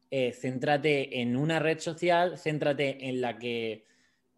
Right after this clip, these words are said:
o más te guste, mejor se te dé por, por las capacidades que tienes, por los recursos, el tiempo, todo, que se adapte. Si quieres, prueba, prueba varias y elige la que más tracción te esté dando, más feedback, ¿no?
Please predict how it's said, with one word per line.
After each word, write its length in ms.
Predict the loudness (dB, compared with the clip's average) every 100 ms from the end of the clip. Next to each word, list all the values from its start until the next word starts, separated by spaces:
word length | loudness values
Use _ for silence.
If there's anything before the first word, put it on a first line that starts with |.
| _
o 240 | -4 -2
más 360 | -2 0 -2 -2
te 100 | -2
guste, 520 | 0 -2 0 2 4
mejor 400 | 2 0 0 0
se 160 | -2 -4
te 160 | 0
dé 240 | 4 4 4
por, 480 | 2 2 2 0
por 140 | -4 -4
las 120 | -4
capacidades 520 | -2 -4 -2 0 0
que 140 | 0 -4
tienes, 500 | 0 0 0 -4 -4
por 240 | -4 -2
los 160 | 0 -2
recursos, 600 | -4 -2 -4 -2 -2 -2
el 160 | -2
tiempo, 540 | -2 0 0 -2 -6 0
todo, 400 | 0 2 -2 -4 -16 -20 -20 _ _
que 100 | -6
se 120 | 0
adapte. 680 | 4 4 4 2 2 0 -8
Si 220 | -12 -12 -2
quieres, 460 | 4 4 2 -4 _
prueba, 800 | 2 6 8 8 4 0 -10 -20 _ _
prueba 360 | 0 2 4 2
varias 520 | 4 2 2 0 -2
y 220 | -4 -2
elige 320 | 0 -2 0
la 140 | 0 2
que 200 | 0 0
más 420 | 2 0 -2 -8 -20 _ -2
tracción 600 | 0 0 -2 0 0 0
te 80 |
esté 220 | -4 0 0
dando, 280 | 2 0
más 240 | -2 -4 -10
feedback, 560 | -4 -4 -4 -6 -8
¿no? 240 | -8 -10